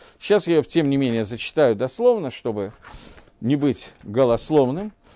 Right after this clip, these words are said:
Мишна, такая известная Мишна,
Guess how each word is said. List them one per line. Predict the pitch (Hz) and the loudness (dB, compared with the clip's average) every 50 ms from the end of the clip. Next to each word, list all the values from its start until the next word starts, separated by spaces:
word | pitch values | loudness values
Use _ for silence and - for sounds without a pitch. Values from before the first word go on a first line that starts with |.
| - - - - - | -20 -20 -20 -16 -6
Мишна, | - 143 208 247 233 - - 226 226 220 214 196 - - _ _ _ _ _ _ _ - - - - - _ - - - - _ _ _ _ _ _ _ _ _ _ - 175 | -2 0 0 0 0 -2 -4 -2 -2 -2 -2 -4 -6 -10 _ _ _ _ _ _ _ -20 -20 -20 -20 -20 _ -20 -20 -20 -20 _ _ _ _ _ _ _ _ _ _ -8 -6
такая | 180 165 - 170 151 170 | -4 2 6 6 6 6
известная | 165 170 170 156 117 - - 110 92 | 6 6 4 4 2 2 -2 -6 -8
Мишна, | 85 80 80 - - - - 110 | -8 -8 -12 -14 -18 -18 -20 -20